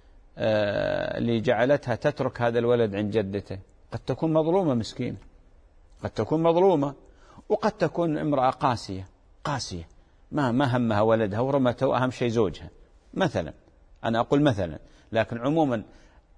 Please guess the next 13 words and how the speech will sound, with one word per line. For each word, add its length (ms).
في 80
الحالتين 640
الحق 380
العام 420
لهذه 380
الأم 220
يجب 280
أن 100
يؤديه، 420
ومشاعره 840
تجاه 360
جدته 560
هذه، 600